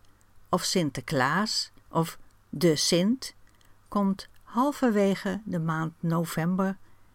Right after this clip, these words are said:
naar Nederland, een paar weken voordat het vijf december is. Hij komt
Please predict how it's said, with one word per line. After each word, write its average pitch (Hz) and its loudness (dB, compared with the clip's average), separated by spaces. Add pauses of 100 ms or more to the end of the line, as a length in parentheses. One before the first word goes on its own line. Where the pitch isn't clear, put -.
(120)
naar 147 0
Nederland, 156 4 (600)
een 175 -2
paar 277 2
weken 220 2 (260)
voordat 254 0
het 196 -2 (100)
vijf 190 2
december 151 -2
is. 147 -8 (920)
Hij 180 -2
komt 262 2